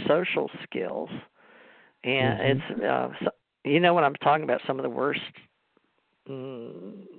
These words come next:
Speaker 1: people that killed people. They had
Speaker 2: Yeah.
Speaker 1: separated themselves from life, and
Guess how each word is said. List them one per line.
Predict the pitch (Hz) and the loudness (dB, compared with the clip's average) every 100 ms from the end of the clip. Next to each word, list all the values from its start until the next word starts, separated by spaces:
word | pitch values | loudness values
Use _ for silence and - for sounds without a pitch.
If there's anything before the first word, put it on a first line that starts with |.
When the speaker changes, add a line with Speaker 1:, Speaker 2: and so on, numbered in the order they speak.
| - - | -14 0
Speaker 1:
people | 156 - 127 | 0 2 0
that | 139 - | 0 0
killed | 180 180 - | 2 2 0
people. | - - - - - _ - - - - - _ - | -6 -6 -10 -14 -16 _ -20 -20 -20 -20 -20 _ 2
They | 131 | 4
had | 139 120 | 4 4
Speaker 2:
Yeah. | 113 | 4
Speaker 1:
separated | 165 - 71 62 - | 4 4 2 2 0
themselves | - - - - - - - - _ - 120 - | -8 -4 -2 -2 -6 -14 -18 -20 _ -6 -4 0
from | 131 127 120 101 - | 0 -2 -8 -12 0
life, | 139 143 147 | 4 6 6
and | - | 2